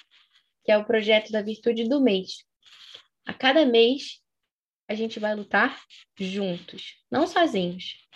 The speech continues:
mas em família, para alcançar uma virtude concreta, para que todos nós possamos ser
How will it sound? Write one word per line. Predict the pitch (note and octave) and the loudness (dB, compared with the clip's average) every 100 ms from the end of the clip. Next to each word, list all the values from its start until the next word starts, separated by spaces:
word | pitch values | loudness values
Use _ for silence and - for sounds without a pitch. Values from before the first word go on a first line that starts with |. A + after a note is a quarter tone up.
| - - _ - | -20 -20 _ -4
mas | G#3 G3+ | -2 0
em | A3+ | 0
família, | C#4 C#4 A#3 F#3+ F3+ - _ _ _ - _ _ _ _ | 2 4 4 2 -2 -4 _ _ _ -20 _ _ _ _
para | G3 | 2
alcançar | G3 A3 G#3 - G#3 | 2 0 -2 2 2
uma | A3 G#3+ | 2 -2
virtude | A3 G#3+ A3 G#3 | -4 -6 -8 -4
concreta, | - B3+ C4 F#3+ E3 - _ _ _ _ _ _ - - _ _ | 2 2 2 2 2 0 _ _ _ _ _ _ -20 -20 _ _
para | - F3 | -4 -4
que | - | -2
todos | - A3 B3 | -2 0 2
nós | G#3+ G#3 G#3+ | 0 -2 -4
possamos | - G#3 G3 G3 - | -8 -6 -6 -6 -6
ser | F#3+ | -6